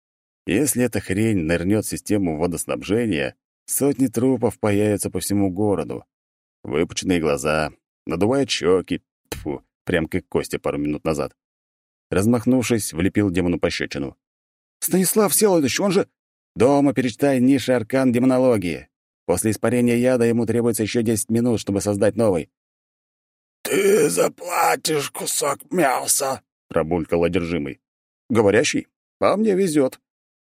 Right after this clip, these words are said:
Ну что, жаба, будем тебя сейчас на куски разделывать? Есть последнее желание?» «Не посмеешь! Ты убьёшь тело!»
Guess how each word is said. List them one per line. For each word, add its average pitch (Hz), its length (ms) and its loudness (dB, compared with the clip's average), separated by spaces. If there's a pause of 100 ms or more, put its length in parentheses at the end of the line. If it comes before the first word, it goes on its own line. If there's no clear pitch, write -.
(240)
Ну 165 100 2
что, 220 300 4
жаба, 110 420 2 (220)
будем 156 340 0
тебя 143 220 2
сейчас 131 360 0
на 110 140 -2
куски 185 300 -2
разделывать? 127 640 0 (340)
Есть 185 220 2
последнее 226 340 2
желание?» 82 400 0 (500)
«Не 151 300 0
посмеешь! 180 1040 -2 (400)
Ты 151 180 0
убьёшь 208 600 0
тело!» 151 520 2